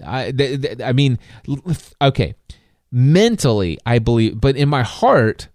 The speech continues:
I've learned that, you know what? It really doesn't matter. I-, if, if there's, it, I, right now, wherever I'm at, when I'm at the gym, and I've been at the gym for,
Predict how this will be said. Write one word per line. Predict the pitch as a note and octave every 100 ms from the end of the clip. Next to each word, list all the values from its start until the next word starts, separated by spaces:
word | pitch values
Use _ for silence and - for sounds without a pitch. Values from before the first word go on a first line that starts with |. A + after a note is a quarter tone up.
| _
I've | - F2+ D3+ E3+
learned | B2+ C3 A#3 G3 B2 A#2
that, | A2+ G#2 G2+ -
you | D3
know | E3+
what? | D#3+ D3+ F3+ - - - _ _ _
It | D#3+
really | D#3+ F3
doesn't | E3+ F3 E3
matter. | F3 E3 F2 F2 _ _
I-, | - _ _ _ -
if, | D#3+ D#3 C#3+ - A#2+ - _ _
if | - C3+
there's, | D3+ F#3+ F3 -
it, | C3 D3 -
I, | A2+ - - _ -
right | C3+ E3+ G#3+
now, | F3+ F#3+ C#3+ A#2 C3
wherever | D3 C3 C#3 D#3 F#3+ G3+
I'm | F3 D#3
at, | C3 F#2
when | A#2+ C#3+
I'm | F3
at | G#3+ -
the |
gym, | D3+ B2 C#3+ F3+ F#3
and | C#3
I've | C#3
been | C3 D3
at | D#3 D#3+
the |
gym | D3+ C#3+ D#3+
for, | D#3+ C#3 B2 A2+